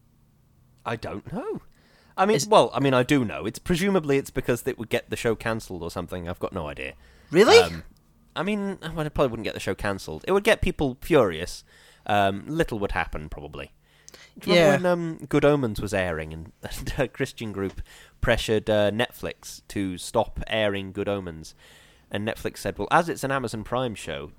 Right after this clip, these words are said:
Speaker 1: yes, we will stop airing Good Omens
Speaker 2: Yeah.
Speaker 1: on any of our <laughs> platforms."
Speaker 2: Yeah, we'll do that for you. Don't worry, we got your back. Um,
Speaker 1: Hmm. Um, I don't know, mate. <laughs> It's,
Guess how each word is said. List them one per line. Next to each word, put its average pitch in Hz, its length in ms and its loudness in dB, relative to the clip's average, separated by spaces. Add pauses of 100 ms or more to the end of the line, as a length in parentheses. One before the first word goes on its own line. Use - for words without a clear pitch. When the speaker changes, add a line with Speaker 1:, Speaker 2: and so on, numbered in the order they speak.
Speaker 1:
yes, 107 320 -4
we 120 120 -2
will 104 220 2
stop 139 280 0
airing 120 340 0
Good 104 140 -4
Omens 104 180 0
Speaker 2:
Yeah. 135 140 4
Speaker 1:
on 90 140 -4
any 101 180 -4
of 101 100 -4
our 95 120 2
<laughs> - 80 -8
platforms." - 540 6 (100)
Speaker 2:
Yeah, 139 140 4
we'll 147 200 0
do 160 200 4
that 143 200 6
for 135 180 0
you. 117 220 -2
Don't 135 160 -4
worry, 123 260 -2
we 147 120 -4
got 131 200 0
your 120 120 0
back. 120 400 -4 (160)
Um, 135 240 -4
Speaker 1:
Hmm. 101 280 -8 (540)
Um, 175 360 0 (200)
I 208 60 6
don't 233 100 4
know, 190 180 4
mate. 170 240 0
<laughs> - 160 0
It's, - 220 2